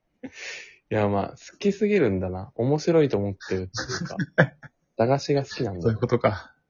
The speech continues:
Speaker 2: あー、でもよかった。これちょっと、鉄板トークとして話すとこだったわ。
Speaker 1: <laughs>
Speaker 2: そんな
Speaker 1: まあ、
Speaker 2: 温度感か。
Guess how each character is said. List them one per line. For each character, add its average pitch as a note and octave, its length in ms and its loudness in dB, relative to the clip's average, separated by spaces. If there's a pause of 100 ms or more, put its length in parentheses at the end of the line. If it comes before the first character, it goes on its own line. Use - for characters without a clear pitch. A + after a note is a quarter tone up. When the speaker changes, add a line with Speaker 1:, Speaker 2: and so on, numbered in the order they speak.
(1400)
Speaker 2:
あ B2+ 140 10
ー、 - 20 12
で A#2+ 60 10
も A#2 60 8
よ C3+ 60 8
か C#3 60 10
っ B2 120 4
た。 G#2 120 6
こ G#2+ 80 8
れ G#2 140 10
ち - 120 -6
ょ - 40 -20
っ - 40 -20 (100)
と、 G2 260 4 (1200)
鉄 B2 180 4
板 C#3 240 8
ト C#3+ 140 12
ー - 40 8
ク - 60 -6
と A2+ 100 4
し G2+ 60 2
て - 80 -4
話 A2 240 2
す - 20 -8
と A2 60 2
こ A2 100 6
だ G#2 60 4
っ G2+ 80 -4
た G#2+ 100 10
わ。 F#2 160 4 (1300)
Speaker 1:
<laughs> - 1200 0
Speaker 2:
そ B2 100 6
ん B2 80 8
な A#2+ 80 8
Speaker 1:
ま C#3 180 8
あ、 C#3 140 0
Speaker 2:
温 C3 140 8
度 B2 100 8
感 A2 180 8
か。 G#2 240 2